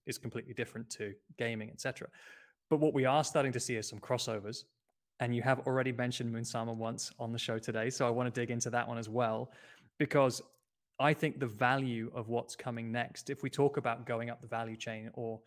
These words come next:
creating greater proximity between the artists and the fans, the ability to do that digitally becomes critically important. In the same way as social media allows us to increase our reach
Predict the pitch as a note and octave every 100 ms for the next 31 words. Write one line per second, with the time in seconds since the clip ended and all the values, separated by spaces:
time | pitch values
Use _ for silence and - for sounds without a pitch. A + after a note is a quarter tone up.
0 | - - - - C#3 B2+ B2+ A#2+ B2 B2
1 | B2 - B2 - B2 A#2 - A2+ A2+ A#2+
2 | G#2+ G#2+ A2 - A2 - A2 - C3 A#2+
3 | - - - - - - - _ _ D3+
4 | C3 C#3 C3+ C#3 C#3 C3+ C3 B2 A#2+ A#2
5 | - C3+ B2 C3 A#2+ _ _ _ _ -
6 | - A#2+ - B2 - A2 G#2+ A2+ - -
7 | - - C3 A#2+ C3+ C3 A#2+ A2+ C3 A#2+
8 | A#2+ B2 B2 A#2+ A2+ A2+ A#2 A2 A#2+ B2
9 | B2 C3 - A#2+ C3 A#2+ B2 - -